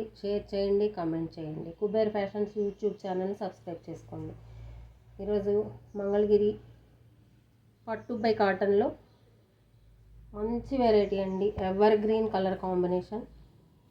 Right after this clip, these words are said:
చాలా చాలా బాగుంది. బ్లాక్ కలర్ అండి, black and white-తోని మీకు జకార్డ్ వస్తుందండి. ఆ, జూట్ అనమాట, జూట్ వెరైటీ. మీకు శారీ మొత్తం బ్లాక్ ఉంటుంది.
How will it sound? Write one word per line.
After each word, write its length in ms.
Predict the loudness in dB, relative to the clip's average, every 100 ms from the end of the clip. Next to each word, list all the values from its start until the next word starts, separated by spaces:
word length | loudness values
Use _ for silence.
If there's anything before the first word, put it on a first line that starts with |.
| _ _ _ _ _ -12
చాలా 320 | -2 2 2
చాలా 340 | 2 0 0 0
బాగుంది. 400 | 2 2 2 0
బ్లాక్ 420 | 2 6 6 4
కలర్ 260 | 2 2 4
అండి, 240 | 4 2 2
black 420 | 2 4 4 4
and 200 | 4 6 8 6 4 2
white-తోని 640 | 4 6 4 2 0 2 0 -2 -12 _ _ _ -6
మీకు 240 | -2 2 4 6 4
జకార్డ్ 400 | 4 4 6 6
వస్తుందండి. 580 | 4 2 -2 0 6 6 8
ఆ, 100 | 4 2
జూట్ 400 | 4 4 4 4
అనమాట, 360 | 4 4 2 -2 2
జూట్ 240 | 4 4
వెరైటీ. 420 | 2 2 2 0 -2 -2 -8 -12 -14 -14 -14 -12 -12 -10 -10 -4
మీకు 200 | -2 0
శారీ 340 | 4 6 8
మొత్తం 380 | 8 6 4 4
బ్లాక్ 300 | 6 6 6 4
ఉంటుంది. 400 | 2 4 4